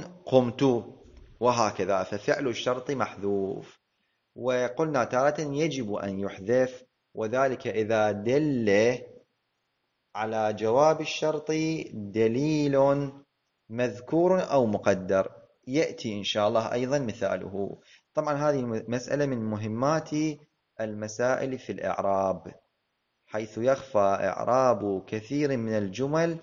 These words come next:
بسبب عدم الإحاطة بهذه، بهذه المسألة،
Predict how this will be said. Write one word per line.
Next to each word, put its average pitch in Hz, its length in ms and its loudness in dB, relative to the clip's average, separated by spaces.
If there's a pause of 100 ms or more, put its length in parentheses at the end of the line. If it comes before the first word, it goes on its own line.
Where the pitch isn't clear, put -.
(420)
بسبب 151 520 -2
عدم 147 380 2
الإحاطة 113 520 0
بهذه، 123 720 -2 (640)
بهذه 117 380 -2
المسألة، 104 720 -10